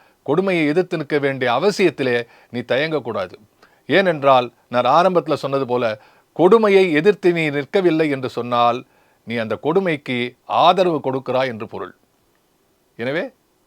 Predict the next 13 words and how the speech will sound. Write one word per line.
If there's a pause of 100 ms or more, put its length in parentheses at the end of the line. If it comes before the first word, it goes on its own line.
பாரதியை
பின்பற்றுவோம். (500)
பாரதியுடைய
மத-,
இந்த
வரிகளுக்கான
பொருள் (340)
நமக்கு
நன்றாக
உணர
வேண்டும். (480)
அது
வந்து